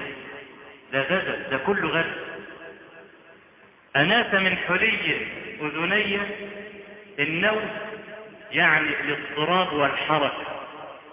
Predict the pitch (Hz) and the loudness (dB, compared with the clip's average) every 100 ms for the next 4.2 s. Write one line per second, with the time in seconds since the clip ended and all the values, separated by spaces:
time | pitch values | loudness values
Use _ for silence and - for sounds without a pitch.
0 | - - - - - - - - _ _ | -20 -20 -20 -20 -20 -20 -20 -20 _ _
1 | 127 165 226 214 185 196 - 143 151 151 | 0 4 4 2 2 0 2 2 2 4
2 | 160 156 131 - - - - - - 110 | 4 6 4 -2 -8 -8 -10 -12 -10 -4
3 | 123 151 170 147 139 139 139 135 131 165 | -2 2 2 2 0 0 0 0 2 2
4 | 160 | 4